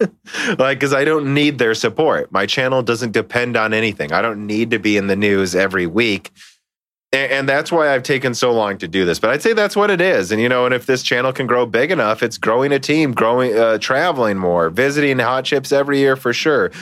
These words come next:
Maybe going to E three if that doesn't die immediately.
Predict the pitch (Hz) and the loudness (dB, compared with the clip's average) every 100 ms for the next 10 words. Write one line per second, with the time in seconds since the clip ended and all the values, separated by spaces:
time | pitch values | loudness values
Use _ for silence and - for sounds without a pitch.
0 | - 107 120 123 123 131 127 127 127 123 | -2 0 0 0 0 0 0 0 0 0
1 | - 147 131 101 120 110 110 110 107 101 | 0 0 2 0 0 0 -2 -2 -2 0
2 | 101 104 101 104 104 107 107 110 | 0 0 0 0 2 2 2 0